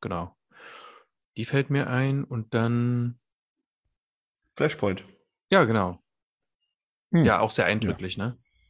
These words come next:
Speaker 2: Mit seinen roten Äuglein, die er da hat in seinem Cape.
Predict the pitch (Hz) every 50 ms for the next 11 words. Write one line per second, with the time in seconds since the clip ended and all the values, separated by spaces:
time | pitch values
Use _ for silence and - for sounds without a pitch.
0 | _ _ _ _ _ _ _ _ - - 95 - - 104 98 98 98 104 107 104
1 | - 107 92 101 107 107 107 101 95 101 101 - - - - - - _ _ _
2 | _ _ _ _ _ _ _ _ _ _ - - - - _ _ - 110 107 104
3 | 98 101 101 104 107 104 98 98 - 113 101 101 101